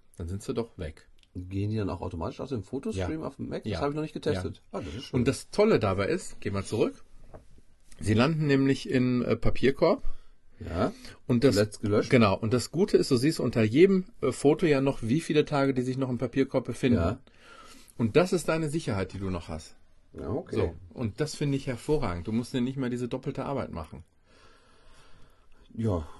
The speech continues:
Speaker 2: gut, das will, das weiß aber auch wieder kein Mensch. <laughs> So ungefähr so, und, äh,
Speaker 1: Aber
Speaker 2: gut,
Speaker 1: ehrlich
Speaker 2: aber
Speaker 1: gesagt,
Speaker 2: der
Speaker 1: das, die
Speaker 2: Otto Normal
Speaker 1: Fotostream-Sachen war, war eigentlich für den Otto-Normalverbraucher
Speaker 2: auch schon
Speaker 1: schwieriger
Speaker 2: so.
Speaker 1: wie das.
Speaker 2: Ja, ja, okay, das war auch schon ein bisschen hoch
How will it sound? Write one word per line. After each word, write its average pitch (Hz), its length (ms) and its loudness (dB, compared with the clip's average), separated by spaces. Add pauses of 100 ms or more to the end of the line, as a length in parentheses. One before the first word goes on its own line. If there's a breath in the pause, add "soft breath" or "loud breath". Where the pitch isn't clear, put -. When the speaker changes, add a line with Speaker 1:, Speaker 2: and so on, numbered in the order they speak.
Speaker 2:
gut, 110 180 -2
das 101 160 -4
will, 117 360 0 (120)
das - 180 -8
weiß 104 200 0
aber 90 120 0
auch 92 120 -2
wieder 135 160 2
kein 147 200 0
Mensch. 202 220 -2
<laughs> - 360 12
So 185 160 10
ungefähr 151 440 -2
so, 147 160 -4
und, 110 720 -12
äh, - 80 -16
Speaker 1:
Aber 107 320 -10
Speaker 2:
gut, 104 80 -12
Speaker 1:
ehrlich 131 280 -4
Speaker 2:
aber 117 140 -2
Speaker 1:
gesagt, 117 60 -6
Speaker 2:
der 107 80 -2
Speaker 1:
das, 117 120 -4
die 110 60 -10
Speaker 2:
Otto 110 100 -4
Normal 98 200 -4
Speaker 1:
Fotostream-Sachen 107 640 -8
war, 113 200 -14
war 117 220 -12
eigentlich 107 260 -18
für 120 100 -14
den 110 120 -12
Otto-Normalverbraucher 107 800 -12
Speaker 2:
auch - 40 -14
schon 104 160 -8
Speaker 1:
schwieriger 113 380 -6
Speaker 2:
so. 101 80 -8
Speaker 1:
wie 107 60 -8
das. 113 220 -10
Speaker 2:
Ja, 87 120 -10
ja, 92 140 -8
okay, 87 200 -18
das 90 180 -20
war 85 80 -14
auch 92 80 -18
schon 85 140 -16
ein 80 40 -16
bisschen 82 220 -20
hoch 82 160 -20